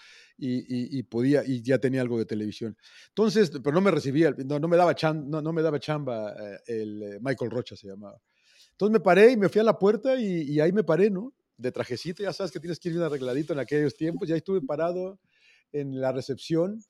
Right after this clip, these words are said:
y creo que un día me aventé como seis horas ahí o siete horas ahí parado.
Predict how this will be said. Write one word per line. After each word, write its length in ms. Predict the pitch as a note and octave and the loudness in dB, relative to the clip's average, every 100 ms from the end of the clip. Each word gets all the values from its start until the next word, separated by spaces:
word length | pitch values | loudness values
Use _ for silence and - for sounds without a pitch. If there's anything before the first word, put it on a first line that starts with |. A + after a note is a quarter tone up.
| _ _ _ | _ _ _
y 340 | - C#3 C3+ B2 | -6 -4 -4 -4
creo 120 | G#3 | -6
que 80 | B3+ | -2
un 60 | A3 | 2
día 100 | A#3 | 2
me 60 | A3 | 2
aventé 260 | E3+ D#3+ | 0 -2
como 300 | G3+ F3 D3+ | -4 -6 -6
seis 280 | - D#3 D3+ | -4 -4 -2
horas 240 | D3 C#3 A2+ | -6 -6 -6
ahí 160 | A2+ | -8
o 40 | B2 | -8
siete 300 | - A#2+ B2 | -10 -10 -10
horas 220 | A#2 G2 | -12 -12
ahí 120 | G2+ G#2+ | -16 -14
parado. 280 | G2+ G#2 | -14 -16